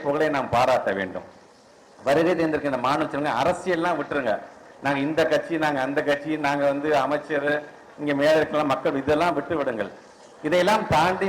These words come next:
முத்தமிழர் கலைஞர் அப்படின்னா யார் அப்படிங்கும்போது நீங்க முதல்ல நீங்க கேட்க வேண்டியது உங்க வீட்டுல இருக்கிற உங்க தாத்தா பாட்டி கிட்ட, அதுக்கப்புறம் உங்க பெத்தவங்கள்ட்ட நீங்க கேட்கணும். இந்த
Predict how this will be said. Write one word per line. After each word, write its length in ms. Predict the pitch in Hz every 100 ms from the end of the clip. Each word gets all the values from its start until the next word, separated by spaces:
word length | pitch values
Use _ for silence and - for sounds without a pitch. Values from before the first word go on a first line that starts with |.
| 165
முத்தமிழர் 500 | 160 196 180 151 -
கலைஞர் 420 | 185 208 214 214
அப்படின்னா 300 | 165 151 156 160 123
யார் 240 | 131 143 -
அப்படிங்கும்போது 460 | 127 156 143 147 180
நீங்க 140 | 170 131
முதல்ல 300 | 156 175 185
நீங்க 160 | 160 139
கேட்க 180 | 147 156
வேண்டியது 260 | 156 143 160
உங்க 120 | 135 123
வீட்டுல 260 | 156 160 151
இருக்கிற 220 | 131 160
உங்க 120 | 139 120
தாத்தா 260 | 127 135 135 131
பாட்டி 200 | 120 113
கிட்ட, 180 | 101 98 92 - - - 98
அதுக்கப்புறம் 360 | 139 156 165 170
உங்க 120 | 139
பெத்தவங்கள்ட்ட 420 | 170 180 165 143
நீங்க 160 | 123 107
கேட்கணும். 320 | 120 117 113
இந்த 100 | 120